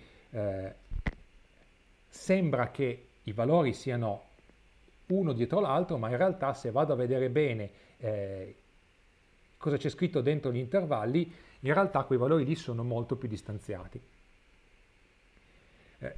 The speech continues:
se faccio degli intervalli, eh, molto diversi, eh, il risultato è che sostanzialmente, eh, vado a, eh, confrontarmi, ve lo riporto qua, se io mettessi assieme,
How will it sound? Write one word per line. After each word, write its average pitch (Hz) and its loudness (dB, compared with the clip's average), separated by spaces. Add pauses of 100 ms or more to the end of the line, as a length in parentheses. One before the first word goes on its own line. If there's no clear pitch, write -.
se - -2
faccio 190 2
degli 127 2
intervalli, 127 -2
eh, 98 -10
molto 147 2
diversi, 165 0 (2000)
eh, - -10
il 170 6
risultato 156 2
è 120 0
che 131 0
sostanzialmente, 143 -2 (220)
eh, 113 -8
vado 120 -2
a, 117 -4
eh, 98 -10
confrontarmi, 127 0 (1900)
ve 127 2
lo 143 6
riporto 135 2
qua, 127 0
se - -6
io 160 2
mettessi 156 -2
assieme, 123 -2